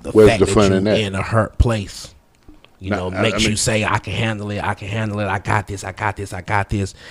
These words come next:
Speaker 1: And then you realize, "No, I don't."
Speaker 2: But here's the,
Speaker 1: And I
Speaker 2: here's,
Speaker 1: done
Speaker 2: here's the
Speaker 1: messed
Speaker 2: thing,
Speaker 1: around and
Speaker 2: though.
Speaker 1: hurt two people.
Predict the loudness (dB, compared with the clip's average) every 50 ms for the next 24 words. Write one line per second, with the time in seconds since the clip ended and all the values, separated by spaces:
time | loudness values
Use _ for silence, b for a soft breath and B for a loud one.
0 | B B B B -6 -4 -2 -2 -2 -2 -2 -4 -4 -4 -4 -2 -2 0 0 2
1 | 2 2 0 -2 -4 -6 -8 -8 -6 -6 -6 -8 -10 -10 -10 -8 -8 -8 -10 -12
2 | -16 -20 B B B B B B 0 2 6 8 6 6 6 4 2 4 4 6
3 | 6 6 6 6 4 6 6 6 6 4 2 4 4 4 6 4 2 0 0 0
4 | 0 0 0 0 -2 -4 -10 -12 -10 -8 -8 -6 -2 -2 -2 0 -2 -6 -8 -12
5 | -14 -14